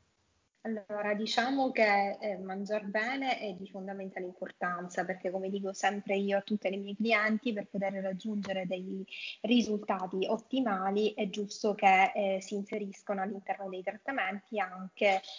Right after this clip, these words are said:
una dieta, eh, svolta in maniera corretta o comunque un'alimentazione, eh, equilibrata e corretta, eh,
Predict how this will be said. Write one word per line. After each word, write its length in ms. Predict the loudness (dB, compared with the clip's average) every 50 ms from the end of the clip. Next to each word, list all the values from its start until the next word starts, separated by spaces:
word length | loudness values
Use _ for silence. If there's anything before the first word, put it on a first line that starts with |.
| -12 -8
una 200 | -4 -2 0 0
dieta, 720 | 2 4 6 6 6 6 4 0 -2 -4 -4 -4 -6 -6 -6
eh, 540 | -6 -4 -4 -4 -4 -4 -6 -8 -8 -10
svolta 440 | -12 -6 0 2 2 2 2 -2 -8 -10
in 80 | -10
maniera 400 | -10 -10 -8 -6 -6 -6 -6 -6 -6
corretta 800 | -6 -6 -6 -8 -6 -2 0 0 0 0 -2 -4 _ -2 -2
o 80 | -2 -2
comunque 360 | -6 -10 -12 -12 -12 -12 -10
un'alimentazione, 960 | -10 -8 -8 -8 -8 -8 -8 -10 -12 -12 -10 -6 -4 -2 0 0 -2 -2 -2
eh, 300 | -2 0 0 0 -2 -4 -4
equilibrata 720 | -6 -6 -6 -6 -6 -4 0 2 2 2 0 -2 -2 -2 -4
e 80 | -6 0
corretta, 720 | 0 2 2 4 4 4 4 2 -2 -6 -4 0 0 0 0 -2 -6 -8 -8 -8 -10 0 4
eh, 520 | 6 6 8 6 6 4 2 2 0 0